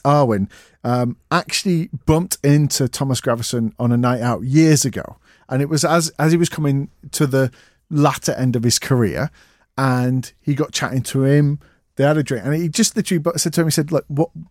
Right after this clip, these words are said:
what's your plans? Are you gonna go into punditry? Are you gonna do in commentary?" And he says, "No. What I've done is I've saved up all the money that I've earned during football, and as soon as I finish, getting on a plane, I'm going to Vegas,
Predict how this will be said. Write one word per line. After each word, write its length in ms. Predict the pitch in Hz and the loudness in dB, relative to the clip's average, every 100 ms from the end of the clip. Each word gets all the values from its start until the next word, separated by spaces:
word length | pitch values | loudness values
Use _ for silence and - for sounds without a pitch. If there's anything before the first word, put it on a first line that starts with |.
| - | -2
what's 200 | 156 - | -2 -2
your 80 | 143 | -4
plans? 380 | - 285 233 | -2 0 0
Are 20 | 143 | -2
you 80 | |
gonna 160 | 135 139 | 0 0
go 140 | 135 | 2
into 160 | 131 - | 0 -2
punditry? 480 | - 147 151 139 156 | 0 0 0 0 2
Are 20 | |
you 80 | 139 | 2
gonna 200 | 135 135 | 2 0
do 100 | 123 | 0
in 140 | 127 | -2
commentary?" 500 | 117 156 160 - 170 - - _ _ - | -2 -4 -4 -4 -6 -8 -18 _ _ 0
And 100 | 151 | 2
he 60 | 160 | 2
says, 240 | 180 143 | 2 2
"No. 260 | 147 208 - _ _ _ _ _ _ - | 4 4 0 _ _ _ _ _ _ -4
What 180 | 143 | 0
I've 140 | 170 143 | 0 2
done 160 | 151 | 2
is 120 | 160 135 | 2 0
I've 120 | 127 | -2
saved 240 | 165 139 | -2 -2
up 100 | 139 | -2
all 160 | 147 156 | 0 2
the 80 | 165 | 2
money 240 | 151 147 | 2 2
that 140 | 139 127 | 2 0
I've 100 | 117 | 2
earned 200 | 135 131 | 2 0
during 160 | 123 | -4
football, 480 | 117 - 143 151 196 - | -6 -8 -4 -2 -4 -6
and 80 | 131 | -6
as 80 | - | -2
soon 160 | 175 | 0
as 100 | 196 | 2
I 40 | 180 | 0
finish, 460 | - 139 165 - - _ _ - | -2 -2 -2 -4 -12 _ _ -8
getting 200 | 131 165 | -6 0
on 40 | |
a 40 | 170 | 0
plane, 420 | - 127 117 117 - _ _ _ - | 0 0 0 0 -4 _ _ _ -6
I'm 100 | 113 | -2
going 240 | 139 202 | 2 2
to 80 | 190 | 2
Vegas, 600 | 139 123 117 120 - - | 0 0 0 -2 -4 -6